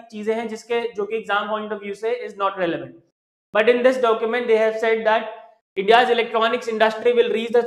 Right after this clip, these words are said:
three hundred billion dollar mark by the year two thousand and twenty-five. दो हज़ार पच्चीस तक जो इंडियन इलेक्ट्रॉनिक्स इंडस्ट्री है, it will reach, uh, up to the mark of three hundred billion dollars.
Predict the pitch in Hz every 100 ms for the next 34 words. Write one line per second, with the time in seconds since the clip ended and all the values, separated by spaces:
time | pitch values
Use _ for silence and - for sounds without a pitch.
0 | 240 247 226 220 208 214 214 208 196 208
1 | 185 220 208 - - _ _ _ 151 196
2 | 247 254 220 226 220 240 240 226 190 185
3 | 202 220 202 180 208 208 196 160 - -
4 | 160 220 226 220 214 214 202 - 226 -
5 | 240 - - - _ _ _ 220 220 220
6 | 240 233 220 220 208 220 208 202 175 175
7 | 220 220 254 247 - 196 185 208 190 214
8 | - - _ _ _ _ - 170 175 175
9 | 175 226 220 214 214 226 240 - 226 220
10 | 208 208 220 185 190 214 180 160 131 127